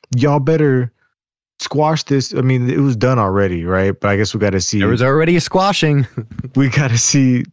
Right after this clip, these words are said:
Speaker 1: Becky overcome the odds, and, like, w-, Becky's gonna screw her in the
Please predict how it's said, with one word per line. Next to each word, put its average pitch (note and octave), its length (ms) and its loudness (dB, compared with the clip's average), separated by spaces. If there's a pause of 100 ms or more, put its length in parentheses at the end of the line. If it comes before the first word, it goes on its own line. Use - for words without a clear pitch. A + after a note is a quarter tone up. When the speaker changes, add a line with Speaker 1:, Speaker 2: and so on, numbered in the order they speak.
(200)
Speaker 1:
Becky A#2 500 0
overcome A2+ 560 -2
the G#2+ 160 -2
odds, F#2 540 -4
and, F#2+ 260 -6
like, G2+ 220 -6
w-, - 480 -4
Becky's A#2 480 -2
gonna A2 200 0
screw A#2 440 0
her B2 400 0
in G#2+ 280 0
the G2 520 -2